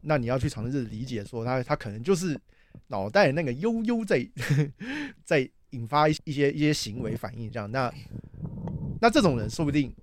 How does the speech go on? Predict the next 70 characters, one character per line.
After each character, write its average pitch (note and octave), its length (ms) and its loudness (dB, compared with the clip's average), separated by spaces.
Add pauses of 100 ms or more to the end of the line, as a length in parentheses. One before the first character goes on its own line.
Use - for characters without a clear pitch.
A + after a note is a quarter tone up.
(320)
停 D3 140 -4
下 G3+ 120 6
来 C#3+ 60 8
对 E3 80 2
他 C#3+ 140 6
来 A#2+ 60 2
说 B2 280 -4 (160)
必 F#3 120 -2
要。 C#3 180 4 (360)
我 C3+ 60 -8
们 B2 60 -6
剧 F#3+ 80 2
中 E3 160 4
也 C3 80 0
看 C3+ 220 -2
到， B2+ 260 2
如 D#3 80 -2
果 D#3 140 4
你 A#2+ 80 -4
强 - 260 -6
迫 C#3 240 0
一 A#2 80 -8
个 B2 80 -2
人 G#2+ 140 -6
开 A2+ 200 -8
心， A#2 320 -10
像 C#3+ 160 -2
那 D3 120 0
个 B2+ 80 -2
女 A#2 120 -6
主 A#2+ 120 -4
角 G#2 160 -2
就 A2+ 120 -8
是 B2 60 -2
好 A2 140 -8
像 B2+ 180 -6 (160)
被 C3+ 240 4 (300)
乐 E3+ 200 6
乐 C3+ 220 6
就 B2+ 140 -6
是 B2+ 100 -4
强 A2+ 260 -10
迫 B2+ 160 -2
要 A#2+ 120 0
开 A2 180 -8
心， A#2+ 100 -8
或 C#3 80 -2
者 C#3+ 160 0
环 A#2 240 -6
境 C3 220 -6
强 A2+ 160 -12
迫 B2+ 100 -4
需 A#2+ 140 -8
要 A#2 100 -2
她 A2+ 120 -4
开 A2 160 -10
心， G#2+ 180 -12 (140)
但 F#3 120 6
是 F3+ 80 2
她 F#3 140 6 (180)
真 A3 200 4
实 - 120 -4
的 A#2 40 -2
内 C3 120 -2
心 B2+ 160 -6
是 B2+ 140 -6
不 - 160 -12
开 G#2+ 240 -8
心 G#2 180 -10
的， G#2+ 80 -14